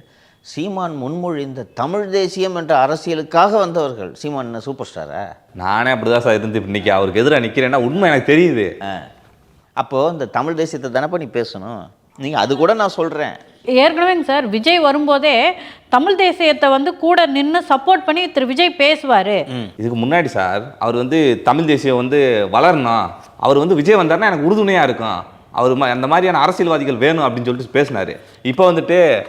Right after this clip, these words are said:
Speaker 2: "உன்னை யாரு ஃபர்ஸ்ட் அரசியலுக்கு கூப்பிட்டா? உன் வீட்டு முன்னாடி வந்து எவனா கத்துனானா?" ஏன்னா இவர் வீட்டு முன்னாடி என்னமோ வந்து, "சீமான் வந்தால்தான் தமிழ்நாட்டை காப்பாத்த முடியும்", எவனா அதை வந்து சொன்னானா சார்?
Speaker 1: ஆ, நீங்க எதுக்கு வந்தீங்க?
Speaker 2: ஆ, அதே எனக்கு
Speaker 1: அப்புறம் என்ன, என்னமோ நான் சினிமாவை தியாகம் பண்ணிட்டு வந்தேன்,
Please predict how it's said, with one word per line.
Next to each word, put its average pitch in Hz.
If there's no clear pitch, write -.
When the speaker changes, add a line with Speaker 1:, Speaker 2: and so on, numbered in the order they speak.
Speaker 2:
"உன்னை 147
யாரு 220
ஃபர்ஸ்ட் 131
அரசியலுக்கு 123
கூப்பிட்டா? 95
உன் 147
வீட்டு 214
முன்னாடி 165
வந்து 127
எவனா 139
கத்துனானா?" 104
ஏன்னா 202
இவர் 247
வீட்டு 226
முன்னாடி 214
என்னமோ 185
வந்து, 180
"சீமான் 185
வந்தால்தான் 196
தமிழ்நாட்டை 180
காப்பாத்த 175
முடியும்", 143
எவனா 170
அதை 143
வந்து 113
சொன்னானா 110
சார்? -
Speaker 1:
ஆ, 127
நீங்க 165
எதுக்கு 151
வந்தீங்க? 113
Speaker 2:
ஆ, 113
அதே 208
எனக்கு 165
Speaker 1:
அப்புறம் 175
என்ன, 220
என்னமோ 254
நான் 226
சினிமாவை 220
தியாகம் 190
பண்ணிட்டு 175
வந்தேன், 170